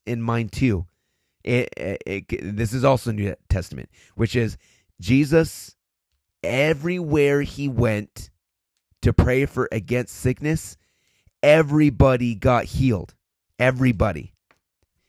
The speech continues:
And Jesus is God. So if you're like, "Does God heal everybody?" Okay, if Jesus is God, he came down here on the earth. He healed everybody that wanted a healing. Just in case you didn't hear me the first time.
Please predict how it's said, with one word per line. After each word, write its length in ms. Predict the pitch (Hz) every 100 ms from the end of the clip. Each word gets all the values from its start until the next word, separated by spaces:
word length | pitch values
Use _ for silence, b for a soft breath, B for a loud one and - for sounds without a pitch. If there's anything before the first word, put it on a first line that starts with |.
| _ _ _ _ _ _
And 400 | 127 127 120 101
Jesus 760 | - 139 165 170 143 127 - -
is 220 | 123 104
God. 480 | 90 131 131 92 90 _ _ _ _ _ _ _ _ _ _ _
So 160 | - 147
if 100 | 127
you're 140 | 139
like, 280 | 135 123 - _ 127
"Does 160 | 127
God 280 | 95 135 139
heal 280 | 120 143 139
everybody?" 440 | 131 131 139 143 - _
Okay, 240 | 139 107 87
if 160 | 101
Jesus 460 | 90 139 151 143 120
is 140 | 120
God, 340 | 90 135 135 107
he 160 | 123
came 240 | - 131 123
down 300 | 127 127 127
here 160 | 123
on 100 | 120
the 80 | 107
earth. 260 | 131 123 - b b b b
He 160 | - 135
healed 280 | 147 139 - -
everybody 800 | 123 123 135 135 117 123 120 113
that 240 | 120 104
wanted 400 | 101 117 113 -
a 60 | 107
healing. 560 | - 123 113 92 - - _ _ _ _ _ _ _ _ _ _ _ _ _ _ -
Just 220 | 127 117
in 100 | 123
case 140 | 110
you 60 | 92
didn't 80 | 98
hear 100 | 107
me 80 | 95
the 60 |
first 220 | - 101
time. 220 | - -